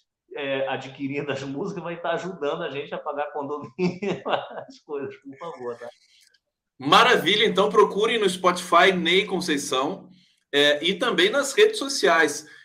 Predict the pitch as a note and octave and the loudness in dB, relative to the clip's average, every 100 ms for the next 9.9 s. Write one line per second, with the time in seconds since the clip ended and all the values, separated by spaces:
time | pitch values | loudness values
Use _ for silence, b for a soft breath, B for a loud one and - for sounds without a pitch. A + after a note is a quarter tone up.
0 | - F#3+ G#3 G3+ G#3 G3+ G#3+ B3 A3+ D#3 | 0 2 6 6 6 4 4 6 4 4
1 | G#3+ A3 C4 A3 - F#3+ F3 D#3+ F#3+ A3+ | 2 2 0 0 0 2 2 2 2 0
2 | B3+ - _ D3+ D#3+ D#3 C#3+ C3+ E3+ D#3 | -6 -16 _ 0 2 4 2 0 -2 -2
3 | C#3 C3 G3 - - - - G#3 G#3+ - | -6 -4 -4 -4 -8 -14 -8 0 2 6
4 | G3+ A3 - F3 F3+ E3+ F3+ F3+ - E3 | 6 6 0 -6 2 4 4 0 0 -2
5 | D#3 F#3+ F#3 F#3+ F3+ F3+ A#2+ - - - | 0 0 2 2 0 2 0 -2 -12 -20
6 | _ _ _ _ _ C3 C3+ C#3+ C#3+ - | _ _ _ _ _ -8 -4 -4 -6 -8
7 | C#3 D#3+ - - C3 C3 D3 D#3+ D3+ E3+ | -10 -8 -12 -8 -8 -8 -10 -10 -10 -8
8 | F3 - E3 C3+ B2 D3+ G3+ A3 - G3+ | -10 -6 -4 -4 -4 -6 -6 -8 -10 -10
9 | G3+ A3 F3+ C#3+ C#3 C3+ D#3+ B2+ B2+ | -10 -12 -10 -8 -8 -6 -8 -8 -12